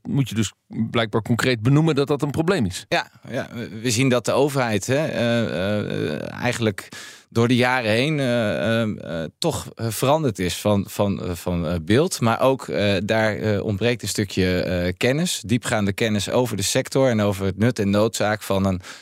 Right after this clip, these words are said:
Speaker 2: goed functionerend logistiek systeem voor Nederland. Ehm, waar we eigenlijk in de, eh, jaren negentig, eh, met visie en ambitie Nederland echt een globale wereldspeler hebben gemaakt op de wereldhandel.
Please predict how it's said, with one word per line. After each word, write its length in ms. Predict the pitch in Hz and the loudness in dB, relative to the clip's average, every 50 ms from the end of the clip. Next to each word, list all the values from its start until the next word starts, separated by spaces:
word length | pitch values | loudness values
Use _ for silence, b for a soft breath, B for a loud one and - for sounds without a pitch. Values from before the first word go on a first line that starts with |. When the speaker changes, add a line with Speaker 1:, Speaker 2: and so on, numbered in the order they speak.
| B B | B B
Speaker 2:
goed 260 | - - 160 160 - | -4 0 0 0 0
functionerend 640 | - 135 127 113 - - 110 107 107 110 107 104 - | 0 0 -2 -2 -2 0 0 0 2 0 0 -2 0
logistiek 460 | 104 104 107 98 - - - 107 95 | 2 2 2 0 -2 -2 -2 -4 -4
systeem 480 | - - 92 - - 104 101 98 95 87 | -4 -6 -6 -4 0 0 2 2 0 0
voor 160 | - 95 90 | 0 0 2
Nederland. 580 | 92 101 101 92 76 73 71 78 78 - - B B B B B B B B B | 2 2 0 0 -2 -6 -6 -6 -6 -8 -8 B B B B B B B B B
Ehm, 340 | - 101 101 95 95 98 87 | 0 2 2 2 0 -2 -4
waar 320 | - - 92 113 113 113 107 | -4 -2 0 2 2 2 2
we 60 | 104 | 0
eigenlijk 500 | 98 - - 113 131 131 113 110 101 - | 0 0 0 0 -2 0 -2 -4 0 0
in 120 | 110 104 | 2 2
de, 200 | 98 101 98 98 | 2 2 2 2
eh, 360 | 76 52 95 98 98 92 82 92 | 0 0 0 0 0 0 0 0
jaren 360 | 104 117 113 110 110 101 98 | 0 2 2 2 2 2 2
negentig, 600 | 107 120 131 127 120 110 101 104 95 90 - - | 2 2 0 -2 -2 -4 -4 -4 -4 -4 -4 -4
eh, 160 | 69 95 92 | -4 -2 -2
met 240 | 87 95 104 101 - | -2 -2 -2 -4 -2
visie 400 | - - 151 131 113 113 104 95 | 0 0 0 2 2 2 2 2
en 80 | 95 | 2
ambitie 480 | 95 98 101 98 135 127 - - 107 98 | 2 2 2 0 0 0 0 0 0 2
Nederland 440 | 101 110 120 120 107 104 98 92 - | 2 2 2 2 2 0 -2 -2 -4
echt 380 | - - 113 113 - - - - | -6 -6 -6 -6 -6 -6 -6 -6
een 100 | 101 92 | -6 -6
globale 880 | - - - 131 135 139 147 135 107 120 123 127 127 120 110 107 101 | -6 -2 2 2 4 4 4 4 2 2 2 2 2 2 0 0 0
wereldspeler 720 | 92 101 113 123 127 127 127 - - - 117 107 101 92 92 | 0 0 0 0 0 -2 -4 -4 -4 -2 0 0 0 0 0
hebben 180 | 92 90 82 92 | 0 -2 -2 -4
gemaakt 360 | - 90 90 90 87 90 - | -4 -4 -2 -4 -4 -4 -8
op 100 | 90 82 | -10 -8
de 120 | - 92 | -6 -4
wereldhandel. 800 | 85 92 110 139 139 143 120 107 107 127 123 123 127 127 143 175 | -2 0 0 2 2 2 2 2 2 2 2 2 2 2 0 -2